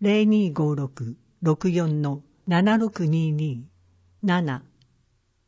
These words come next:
燕市にお住まいの方、住宅リフォーム工事は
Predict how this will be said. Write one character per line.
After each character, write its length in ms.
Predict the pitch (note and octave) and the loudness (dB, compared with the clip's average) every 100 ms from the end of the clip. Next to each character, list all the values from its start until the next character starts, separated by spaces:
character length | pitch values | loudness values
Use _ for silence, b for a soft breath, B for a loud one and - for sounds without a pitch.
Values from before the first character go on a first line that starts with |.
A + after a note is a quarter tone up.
| _ | _
燕 460 | - F#3+ G#3+ A3 | -4 2 4 2
市 160 | A3 F#3+ | 0 -2
に 100 | D#3+ | -2
お 100 | D#3+ | -4
住 220 | - G3+ | -4 0
ま 140 | F3+ F3 | 0 0
い 40 | |
の 120 | D#3+ | -4
方、 420 | - D3 - A#2+ - _ _ _ _ _ _ - | -8 -10 -10 -10 -12 _ _ _ _ _ _ -8
住 280 | D#3+ G3 A3 | -2 0 0
宅 280 | G#3 G3 G3+ | -2 0 0
リ 140 | F3 | 2
フ 120 | G3+ | 2
ォ 20 | A3 | 4
ー 20 | |
ム 120 | G#3 | 2
工 260 | G#3+ G3 E3 | 0 -2 -2
事 180 | D3+ C3+ | -2 -2
は 180 | C3+ | -4